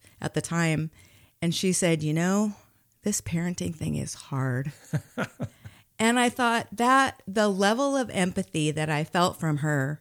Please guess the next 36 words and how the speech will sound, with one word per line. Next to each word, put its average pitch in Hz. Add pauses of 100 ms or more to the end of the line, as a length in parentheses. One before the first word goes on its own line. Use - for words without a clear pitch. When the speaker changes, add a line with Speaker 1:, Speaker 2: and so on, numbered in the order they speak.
(140)
Speaker 1:
saying 185
that - (100)
Speaker 2:
Yeah. - (420)
Speaker 1:
was 214
so 240
great. 233
You 226
know, 220
I 202
didn't 254
need 226
her 233
to 208
solve 180
my 170
problem. 170
I -
mean, 190
she 233
couldn't 262
have 170
solved 180
my 156
problem 160
even 165
if 156
she 151
wanted 214
to. - (840)
But 202
just 226
to 233
know 190
that 170
she 156
understood 226